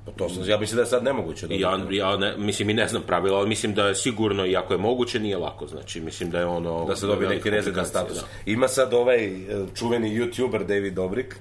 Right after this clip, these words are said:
Speaker 2: Da.
Speaker 1: Ovaj, čovek je,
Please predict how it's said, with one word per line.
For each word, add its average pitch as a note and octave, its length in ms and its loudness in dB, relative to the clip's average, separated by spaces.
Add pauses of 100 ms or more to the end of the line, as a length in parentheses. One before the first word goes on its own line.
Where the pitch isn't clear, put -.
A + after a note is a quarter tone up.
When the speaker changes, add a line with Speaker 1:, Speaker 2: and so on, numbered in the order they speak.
Speaker 2:
Da. D2+ 140 -6 (320)
Speaker 1:
Ovaj, G#2 680 2 (340)
čovek G2 380 -4
je, G#2+ 220 0